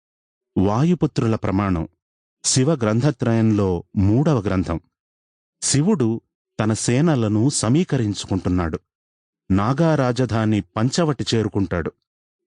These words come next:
అక్కడ పాపం బద్దలవుతుంది. నీలకంఠుడు తన అసలైన శత్రువు మీద పవిత్ర యుద్ధానికి సన్నద్ధమవుతాడు.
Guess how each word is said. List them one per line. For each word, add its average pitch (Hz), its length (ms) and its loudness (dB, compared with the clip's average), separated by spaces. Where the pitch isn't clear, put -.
అక్కడ 101 260 -2
పాపం 98 640 -2
బద్దలవుతుంది. 92 760 0
నీలకంఠుడు 113 840 0
తన 107 160 0
అసలైన 170 500 2
శత్రువు 123 480 0
మీద 107 240 2
పవిత్ర 143 400 -2
యుద్ధానికి 110 680 0
సన్నద్ధమవుతాడు. 110 960 -2